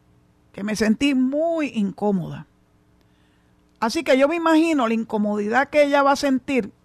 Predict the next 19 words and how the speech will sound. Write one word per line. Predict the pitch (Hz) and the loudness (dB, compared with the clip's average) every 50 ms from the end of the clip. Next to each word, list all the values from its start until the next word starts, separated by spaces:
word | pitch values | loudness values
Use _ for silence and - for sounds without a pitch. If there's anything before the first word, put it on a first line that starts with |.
| _ _ _ _ _ _ _ _ _ _ _ _ _ _ _ _ _ _ _ | _ _ _ _ _ _ _ _ _ _ _ _ _ _ _ _ _ _ _
multiplicada | - 226 220 226 - - 247 196 226 220 - 226 233 254 294 302 220 | 0 2 2 2 2 0 -6 -4 -4 -6 0 2 2 4 4 2 2
por | 269 254 233 226 214 | 2 2 2 4 2
mil | 214 214 247 277 294 254 | 0 -2 -2 -2 -2 0
veces, | 240 269 262 233 - 190 170 185 - _ _ _ _ _ _ _ _ _ _ _ _ _ _ _ | 0 2 0 0 -2 -6 -16 -18 -20 _ _ _ _ _ _ _ _ _ _ _ _ _ _ _
porque | - - 226 202 - 247 226 | -6 -4 -4 -4 0 0 2
yo | 220 233 233 | 2 4 4
nunca | 254 254 247 254 | 2 2 2 2
estuve, | 262 247 - - 262 - 294 247 | 0 0 -2 -4 -2 0 0 0
gracias | 214 196 190 175 - 208 214 | 0 -4 -6 -6 -8 -4 -2
a | 220 226 214 | -2 -2 -2
Dios, | 214 233 247 302 508 - _ _ _ _ _ | 0 0 0 -2 -2 -4 _ _ _ _ _
sentada | - - - 233 233 214 - - - 254 285 302 277 247 226 226 220 - _ _ - | -8 -2 0 2 2 2 0 0 4 6 6 8 6 6 4 2 0 -4 _ _ -4
<laughs> | - 254 - _ _ _ - _ _ | -2 -2 -4 _ _ _ -20 _ _
en | - 226 233 | 4 6 6
el | 254 233 | 8 6
banquillo | 214 233 226 214 - - 240 247 254 247 | 6 6 4 4 4 4 6 8 8 10
de | 240 233 | 10 10
los | 233 214 | 8 8
acusados. | 214 185 208 202 170 - 254 277 320 285 208 - | 6 4 2 0 2 4 6 6 6 6 4 0